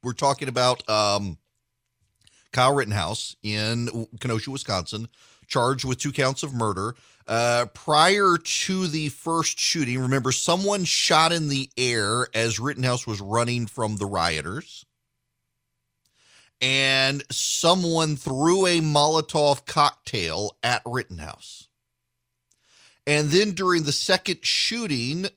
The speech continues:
after Rittenhouse trips, he was jumped by several men, including another armed protester, and he was attacked with a skateboard prior to fi-, firing those shots.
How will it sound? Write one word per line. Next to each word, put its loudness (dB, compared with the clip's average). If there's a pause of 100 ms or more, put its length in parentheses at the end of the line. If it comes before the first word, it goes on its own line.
after -2
Rittenhouse -2
trips, -4
he -4
was -2
jumped 0
by 0
several -2
men, -4 (420)
including 0
another 2
armed 2
protester, -2
and 0
he 0
was 0
attacked -2
with -6
a -2
skateboard -4 (400)
prior 0
to -4
fi-, 0
firing 0
those -2
shots. -10